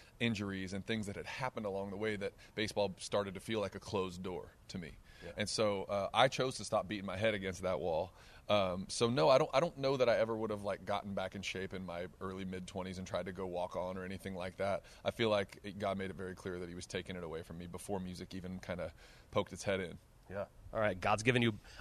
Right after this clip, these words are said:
Speaker 2: a whole new piece of life right now.
Speaker 1: Yeah.
Speaker 2: The baby.
Speaker 1: Uh-huh.
Speaker 2: What, what are you, are you excited? Are you nervous?
Speaker 1: So excited.
Speaker 2: Yeah,
Speaker 1: This is
Speaker 2: okay.
Speaker 1: something that I've wanted for a really long time. My wife's wanted for a really long time.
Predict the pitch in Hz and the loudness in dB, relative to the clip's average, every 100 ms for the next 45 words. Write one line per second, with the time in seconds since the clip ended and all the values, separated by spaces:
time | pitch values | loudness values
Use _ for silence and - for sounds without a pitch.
0 | - 113 196 180 180 151 156 160 160 - | 2 12 12 12 12 12 12 12 12 12
1 | 165 147 127 139 143 - 127 123 131 101 | 12 12 12 12 12 12 10 12 12 12
2 | 95 90 123 120 - - - - - 135 | 8 8 10 10 6 -14 -16 -12 8 10
3 | 127 104 80 90 - 101 107 107 - 131 | 12 10 6 -4 0 4 6 6 4 10
4 | 143 143 139 143 147 147 143 139 135 - | 12 12 12 10 12 12 12 12 10 10
5 | 120 117 107 120 - - 147 156 143 107 | 8 8 4 6 8 12 12 12 12 12
6 | 104 113 127 127 127 131 - 131 113 - | 10 10 12 12 12 10 12 12 10 6
7 | 87 82 85 113 135 127 127 131 117 107 | 0 -2 8 12 12 12 8 8 4 0
8 | - 107 107 107 104 104 107 101 101 104 | 2 2 4 0 -2 -2 -2 0 0 0
9 | 101 95 95 95 92 98 104 107 101 101 | 0 -2 -2 0 0 2 2 0 0 0
10 | 104 98 98 98 92 101 - 95 95 | -2 0 0 -2 -2 -2 -2 0 0